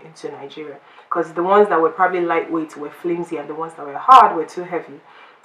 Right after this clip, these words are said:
So I, I spoke to one of my bridesmaids, Debola, and I told her that I needed someone that made boxes in Nigeria, and she recommended this company to me, Aragen. I'll put all the details of all the companies that I mentioned that I find useful,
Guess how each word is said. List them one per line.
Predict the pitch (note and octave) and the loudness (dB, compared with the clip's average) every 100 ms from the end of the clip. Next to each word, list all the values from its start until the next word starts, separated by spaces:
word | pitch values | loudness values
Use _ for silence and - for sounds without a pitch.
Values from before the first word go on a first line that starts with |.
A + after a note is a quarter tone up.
| - | -4
So | - | 4
I, | G3+ G#3 G#3 | 6 6 6
I | F3+ F#3+ | 4 4
spoke | - - - | 0 -2 0
to | G3+ | -2
one | F3+ F#3 | -2 -2
of | F3 | -2
my | D#3+ | 0
bridesmaids, | E3 E3+ E3 E3+ D#3+ - | 0 0 -2 -8 -10 -8
Debola, | D#3 D#3 D3+ C#3+ - | -4 -4 -2 -4 -4
and | D#3+ | -6
I | D#3 | -6
told | - F#3+ | -4 -2
her | F3+ E3 | -2 -2
that | D#3 C#3+ | -4 -6
I | C#3+ | -8
needed | D#3+ D#3+ D#3 | -8 -8 -8
someone | - F3 E3 | -10 -8 -8
that | D3 D#3 | -10 -12
made | E3 | -12
boxes | - C#3+ - D#3+ | -10 -12 -10 -12
in | D3+ D#3+ | -12 -10
Nigeria, | C#3+ C#3+ E3 C#3+ C#3 - - - | -12 -8 -6 -6 -10 -16 -20 -14
and | F3 | -8
she | - | -4
recommended | F3 F#3 F#3+ G3+ G3 F3 | -2 -2 -2 -2 -2 -4
this | E3 | -2
company | - F3 F3 E3+ | -2 -2 -6 -12
to | D#3+ D3 | -12 -14
me, | D#3 | -8
Aragen. | - F3 E3 E3 D#3+ A3+ - - _ _ - - | -4 -2 -2 -2 -6 -8 -14 -20 _ _ -20 -4
I'll | - | -4
put | - C4 | 2 6
all | A#3 | 6
the | G#3+ | 4
details | G3+ - F3+ | -2 -6 -6
of | E3+ | -2
all | E3+ | 0
the | E3 | 0
companies | F3 E3+ E3+ | -2 -6 -10
that | E3 D3+ | -10 -12
I | |
mentioned | D3+ D#3+ E3 E3 D#3+ | -12 -8 -6 -6 -6
that | D3 | -10
I | D3 | -12
find | - E3 D#3+ | -4 -4 -4
useful, | D#3 - D#3 D3 | -10 -16 -14 -14